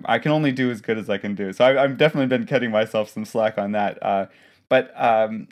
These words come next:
I, I don't know. I, I've had such fantastic interactions with people, and people have been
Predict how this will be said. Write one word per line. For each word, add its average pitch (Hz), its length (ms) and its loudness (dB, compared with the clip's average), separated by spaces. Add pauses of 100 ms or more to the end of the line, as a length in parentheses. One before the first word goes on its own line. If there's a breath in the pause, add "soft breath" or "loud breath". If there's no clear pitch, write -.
I, 131 320 -6 (360)
I 143 80 -6
don't 170 120 -6
know. 190 120 2
I, 110 300 2
I've 123 200 -2 (600)
had 139 240 -4
such - 320 2 (140)
fantastic 123 560 -4
interactions 110 440 -8
with 107 140 -14
people, 110 320 -8
and 107 120 -8
people 123 280 -8
have 110 200 -6
been 104 460 -4